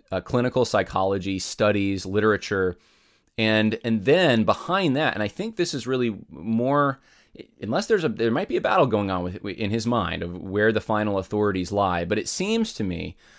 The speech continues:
especially his earlier material, he does like to reference evolutionary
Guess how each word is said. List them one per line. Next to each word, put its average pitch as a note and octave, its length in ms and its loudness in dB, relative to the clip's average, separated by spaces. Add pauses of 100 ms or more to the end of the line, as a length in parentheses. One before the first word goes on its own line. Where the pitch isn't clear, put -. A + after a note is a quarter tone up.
(360)
especially F#3 340 0
his D3 120 0
earlier D#3+ 380 4
material, F2+ 560 0
he A#2+ 160 -4
does C#3 260 2
like C#3+ 200 0
to A#2+ 100 0
reference F#2+ 600 0
evolutionary F2+ 1040 -4